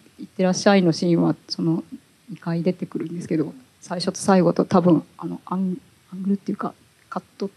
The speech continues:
の撮り方とかも、まあ、かなり似た形にしたりして、なんかそういうちょっとした繰り返しみたいなのは、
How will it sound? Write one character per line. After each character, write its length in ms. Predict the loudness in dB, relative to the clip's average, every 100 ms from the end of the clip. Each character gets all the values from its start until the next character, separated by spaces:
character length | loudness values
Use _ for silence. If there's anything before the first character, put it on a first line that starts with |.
| -8
の 160 | -6 -2
撮 100 | -2
り 80 | -2
方 300 | 0 2 0
と 100 | -2
か 140 | -6
も、 180 | -6 -10 _ -20 _ _ _ _ _ -4
ま 220 | -2 -2 _ _ _ _ _ _ _ -16
あ、 40 | -4
か 100 | 2
な 100 | 2
り 100 | 4
似 120 | 2
た 140 | 0
形 400 | -4 -6 -8 -8
に 100 | -8
し 80 | -8
た 160 | -6 -6
り 140 | -6
し 60 | -12
て、 380 | -12 -8 -8 -8 -10
な 100 | -12
ん 20 |
か 100 | -12
そ 180 | -8 -4
う 60 | -4
い 200 | -2 -4
う 20 |
ち 140 | -4 -6
ょ 20 |
っ 40 |
と 200 | -6 -12
し 80 | -12
た 120 | -14
繰 160 | -18 -16
り 80 | -8
返 260 | 2 2
し 160 | 4 2
み 100 | 2
た 140 | 0
い 60 | 0
な 100 | 0
の 120 | 0
は、 200 | 0 -4